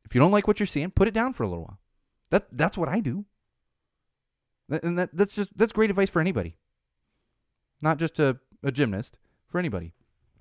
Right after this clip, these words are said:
And this is gruesome, and I'm not saying it's funny, but I'll tell you, that's just part of, like I said, part of spectator sports. I was in high school, and my mother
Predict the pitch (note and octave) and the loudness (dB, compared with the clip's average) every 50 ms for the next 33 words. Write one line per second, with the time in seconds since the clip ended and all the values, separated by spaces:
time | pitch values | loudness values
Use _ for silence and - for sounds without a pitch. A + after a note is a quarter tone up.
0 | _ _ _ _ _ _ _ - _ _ _ _ - - _ _ _ _ _ _ | _ _ _ _ _ _ _ -20 _ _ _ _ -20 -20 _ _ _ _ _ _
1 | - C#3 F3 B3 C4 - F#3+ C3 - D#3 E3+ E3 - D3+ A#2 A#2 A#2+ C3+ E3+ F#3 | -2 2 4 4 4 2 -2 0 4 6 6 6 4 2 0 0 0 2 0 0
2 | D#3 - F3+ D#3 C#3 B2 - - C3+ C3 B2 A2 G2+ F#2 A2 G#2+ G2+ - B2 C3+ | 0 2 0 2 2 0 -2 -2 -2 -2 0 0 -2 -2 -2 -2 0 2 2 0
3 | C3+ - F#3 F3+ E3+ C#3+ A#2+ A2 - - _ _ _ _ _ _ _ _ _ C3+ | 2 4 4 4 6 4 4 2 0 -4 _ _ _ _ _ _ _ _ _ 2
4 | C#3 - - - F3 E3 - - F3 E3+ D#3+ - D3 D#3 D#3 E3+ - F3 D3+ B2 | 2 2 2 -4 -6 -4 0 0 2 2 2 2 2 2 2 4 2 0 0 2
5 | E3 D3+ C#3+ D3 - - D3 - - D#3 C3+ B2 - - B2 C#3+ C#3+ - - _ | 2 0 0 0 -2 -2 -2 0 0 -2 -2 -2 -2 -2 -2 -2 -2 -6 -6 _
6 | E3 G3 A3 F3+ C#3 F#2+ - B2+ C3 - - - E2 E2 E2+ F2+ - _ _ _ | 4 4 4 4 0 0 0 -2 -2 -2 -4 -6 -6 -6 -6 -8 -12 _ _ _
7 | _ _ _ _ _ _ _ _ _ _ _ _ _ - B2+ B2+ B2+ D3 F#3 A3+ | _ _ _ _ _ _ _ _ _ _ _ _ _ -6 -4 -2 0 2 2 2
8 | G3+ C3+ G2+ G2 G2 | 4 2 2 0 -4